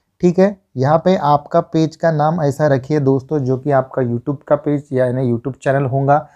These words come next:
बहुत से यूट्यूबर मेरे वीडियोज़ देखते हैं, तो YouTube का जो होगा आपका नाम, वही आपका पेज का नाम होना चाहिए।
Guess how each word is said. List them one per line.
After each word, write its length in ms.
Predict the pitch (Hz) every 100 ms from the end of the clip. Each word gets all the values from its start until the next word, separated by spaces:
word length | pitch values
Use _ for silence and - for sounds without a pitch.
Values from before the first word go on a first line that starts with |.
| _ _ _
बहुत 360 | 120 113 123 127
से 120 | 135
यूट्यूबर 400 | 123 117 131 139
मेरे 180 | 135 135
वीडियोज़ 380 | 131 127 135 127
देखते 340 | 131 135 135
हैं, 220 | 131 147 127
तो 380 | - 127 123 120 - _ _
YouTube 880 | 123 113 139 147 190 190 _ 160 127 -
का 160 | 147
जो 180 | 131 143 143 139
होगा 360 | 95 123 127 135
आपका 280 | 123 -
नाम, 240 | 127 127 131
वही 280 | 110 117 147
आपका 280 | 135 139 135
पेज 300 | 131 131 127
का 120 | -
नाम 180 | 131 135
होना 180 | 127 131
चाहिए। 360 | 131 139 147